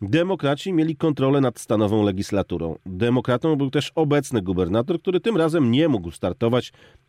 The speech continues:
ze względu na stanowe prawo pozwalające na rządzenie przez dwie kadencje z rzędu. Wyborczy wyścig, pierwszy od czasu wyborów prezydenckich, był uważany za takie małe referendum na temat dotychczasowego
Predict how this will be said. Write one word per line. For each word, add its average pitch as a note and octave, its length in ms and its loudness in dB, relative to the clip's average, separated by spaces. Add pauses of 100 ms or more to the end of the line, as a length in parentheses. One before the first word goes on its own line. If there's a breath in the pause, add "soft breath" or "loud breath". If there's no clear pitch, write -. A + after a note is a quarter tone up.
ze B2+ 220 0
względu A#2+ 360 0
na A#2+ 80 2
stanowe A#2+ 400 0
prawo C3+ 400 0
pozwalające F2 640 -4
na F#2 160 0 (100)
rządzenie A2+ 520 0
przez G2+ 260 -2
dwie G2+ 240 0
kadencje G#2 520 0 (600 loud breath)
z F#2 160 -2
rzędu. E2 500 -2 (220)
Wyborczy E3 600 0
wyścig, G#2+ 420 -2 (260)
pierwszy C#3+ 460 0
od - 140 -8
czasu G#2 380 -2
wyborów G#2+ 480 0
prezydenckich, F#2 640 -4
był A#3 180 -4
uważany G3+ 420 0
za B2+ 100 -2
takie A2+ 200 -4
małe B2+ 300 2
referendum G2+ 560 0
na D2+ 100 -6
temat E2 260 -6
dotychczasowego G2 680 -2